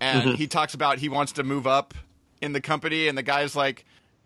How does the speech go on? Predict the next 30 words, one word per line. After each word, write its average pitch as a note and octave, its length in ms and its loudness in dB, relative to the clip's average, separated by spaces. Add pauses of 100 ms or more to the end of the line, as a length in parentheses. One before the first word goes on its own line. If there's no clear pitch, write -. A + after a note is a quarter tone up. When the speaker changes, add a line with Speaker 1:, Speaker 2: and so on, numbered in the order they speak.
(360)
Speaker 1:
"No, F#3 220 2
you've D#3 280 2
already F3+ 440 2
reached D#3+ 360 -2
a E3+ 60 2
level D#3 320 2
that, C3+ 240 0
you C3 80 -2
know, B2 240 0
any D#3+ 240 -2
more, D3+ 560 2
you B2+ 120 -6
know, A#2+ 60 -4
you A#2+ 140 -6
go D#3 120 2
up D#3 100 0
any D3 120 -2
more, D#3+ 200 0
you're C#3 120 -4
gonna C3+ 360 0 (800)
have D3 180 0
to C#3 60 -10
go D3 160 0
through D3 200 -6
more C#3+ 200 2
scrutiny." D3+ 580 -2
And D3 160 0
I F3 120 4
was F3 160 0
like, E3+ 380 0